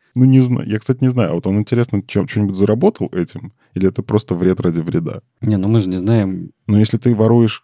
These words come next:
Speaker 1: кли-, кли-, криптокошельки какие-нибудь таким образом, ну, ты токен вору-, своровал, ты, наверное, этот токен можешь использовать для кошельков.
Speaker 2: А ты знаешь, что там было в с-, в сообщениях в некоторых, ну, в описаниях, что он, типа,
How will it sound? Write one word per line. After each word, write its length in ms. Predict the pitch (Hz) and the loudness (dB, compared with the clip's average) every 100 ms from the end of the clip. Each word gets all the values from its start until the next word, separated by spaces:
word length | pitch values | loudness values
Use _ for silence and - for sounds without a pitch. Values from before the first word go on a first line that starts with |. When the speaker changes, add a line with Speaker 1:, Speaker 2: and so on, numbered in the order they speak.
| _ | _
Speaker 1:
кли-, 160 | 98 - | -10 -6
кли-, 200 | 104 104 | -4 -2
криптокошельки 800 | - 110 - 101 107 113 - 175 | 0 -2 0 -2 0 -4 -4 -4
какие-нибудь 500 | 107 - 85 80 - | -4 -4 -6 -6 -6
таким 300 | 82 87 82 | -6 -4 -4
образом, 280 | 76 76 | -6 -4
ну, 60 | 95 | -2
ты 100 | 95 | -2
токен 300 | - 90 85 | -2 -2 -2
вору-, 200 | 80 76 | -4 -6
своровал, 560 | - 92 101 143 208 - _ _ | -6 -2 2 2 0 -4 _ _
ты, 80 | 110 | -2
наверное, 340 | 110 104 101 | 2 2 2
этот 140 | 90 - | -2 -4
токен 260 | 107 107 | -2 0
можешь 320 | 92 107 98 | 2 0 0
использовать 440 | - - 98 98 92 | -8 0 0 2 0
для 100 | 92 | -2
кошельков. 500 | - - 82 - - _ | -4 -8 -12 -14 -20 _
Speaker 2:
А 100 | - | -12
ты 80 | 113 | -4
знаешь, 220 | 107 165 | 0 0
что 100 | - | 0
там 200 | 156 135 | -4 -2
было 200 | 113 120 | 0 -2
в 80 | 107 | -2
с-, 120 | - - | -6 -16
в 80 | - | -6
сообщениях 600 | 110 104 - 160 123 110 | -4 -4 -2 -2 -2 -2
в 20 | |
некоторых, 420 | 113 107 104 - | -2 -2 -12 -8
ну, 140 | 110 95 | -6 -6
в 140 | 92 | -8
описаниях, 640 | 98 117 123 143 123 - - | -10 -6 0 2 2 -2 -14
что 240 | - 107 | -6 -2
он, 140 | 104 | 0
типа, 480 | 101 110 - 107 98 | -2 -6 -2 -2 -2